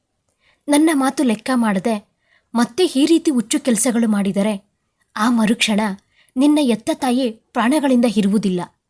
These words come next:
ಎನ್ನುತ್ತಿದ್ದರೆ, "ಮಮ್ಮಿ, ಆ ರೀತಿ ಮಾತುಗಳು ಮಾತನಾಡ್ಬೇಡ."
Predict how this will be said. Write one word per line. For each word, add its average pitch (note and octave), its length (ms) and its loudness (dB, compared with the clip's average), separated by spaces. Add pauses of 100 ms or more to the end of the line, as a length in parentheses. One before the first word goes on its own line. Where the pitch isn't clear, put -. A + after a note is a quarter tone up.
(460)
ಎನ್ನುತ್ತಿದ್ದರೆ, G#3+ 800 -2 (320)
"ಮಮ್ಮಿ, G#3+ 420 0 (340)
ಆ A#3+ 140 -2
ರೀತಿ D#4 240 0
ಮಾತುಗಳು A3+ 440 0
ಮಾತನಾಡ್ಬೇಡ." F#3 580 -4